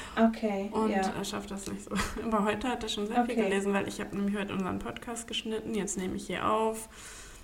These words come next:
Speaker 1: Ja.
Speaker 2: Sieht aus, als würde er
Speaker 1: Ja.
Speaker 2: grad schlafen, aber ich glaub, es, es sieht noch so aus.
Speaker 1: Er ist sehr fokussiert.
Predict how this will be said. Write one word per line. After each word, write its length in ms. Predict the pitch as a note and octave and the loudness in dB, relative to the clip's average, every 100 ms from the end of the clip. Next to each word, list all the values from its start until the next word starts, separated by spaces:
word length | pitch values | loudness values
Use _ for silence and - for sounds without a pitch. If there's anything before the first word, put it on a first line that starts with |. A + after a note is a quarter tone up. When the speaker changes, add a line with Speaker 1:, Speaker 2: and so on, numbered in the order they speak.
| - | 0
Speaker 1:
Ja. 220 | A#3+ A3+ | 6 8
Speaker 2:
Sieht 120 | G#3+ | 8
aus, 200 | - G#3 | 8 8
als 160 | G#3 G3+ | 6 4
würde 180 | G#3 G3 | 4 6
er 80 | G3+ | 8
Speaker 1:
Ja. 60 | |
Speaker 2:
grad 180 | G3 F3+ | 6 4
schlafen, 400 | - G3 A#3 A#3 | 6 6 6 4
aber 180 | G#3 G3 | 2 0
ich 100 | G3+ | -2
glaub, 240 | - F#3+ G3 | -6 -6 -6
es, 400 | G3+ - - - | -6 -6 -8 -10
es 140 | - | -8
sieht 160 | - - | -8 -6
noch 140 | G3+ | -8
so 80 | G#3 | -8
aus. 200 | - - | -8 -6
Speaker 1:
Er 180 | A3+ A3+ | 2 2
ist 140 | G#3+ - | 2 -4
sehr 140 | G#3 - | -10 -8
fokussiert. 560 | - - G3 - G#3 | -10 -8 -6 -6 -6